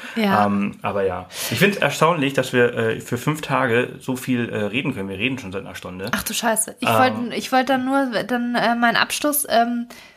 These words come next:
Speaker 1: wir sollten dann eigentlich noch Richtung Timmendorfer Strand. Da hat so ein, äh, ja, ich, ich weiß nicht, äh, ich glaub, so ein altes Gutshaus mit einem großen Anwesen wurde umgebaut. Ähm, und die haben auf diesem Anwesen, also die haben nicht nur in dem Gutshaus, glaub ich, Unterkünfte, sondern auch auf dem Anwesen so,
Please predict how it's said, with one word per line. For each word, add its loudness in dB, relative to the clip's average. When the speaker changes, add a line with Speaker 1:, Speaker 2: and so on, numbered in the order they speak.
Speaker 1:
wir -2
sollten 2
dann 2
eigentlich -2
noch -4
Richtung -4
Timmendorfer 0
Strand. 0
Da 2
hat -6
so -4
ein, -8
äh, -2
ja, 4
ich, 2
ich -4
weiß 4
nicht, -6
äh, 6
ich -4
glaub, -4
so -8
ein -6
altes 0
Gutshaus 2
mit -8
einem -4
großen -2
Anwesen 0
wurde 0
umgebaut. 2
Ähm, 0
und 0
die 4
haben 4
auf 4
diesem -2
Anwesen, 0
also -4
die 0
haben -2
nicht -4
nur 0
in 0
dem -2
Gutshaus, 2
glaub 4
ich, -6
Unterkünfte, -2
sondern 0
auch 4
auf -2
dem -6
Anwesen 2
so, 4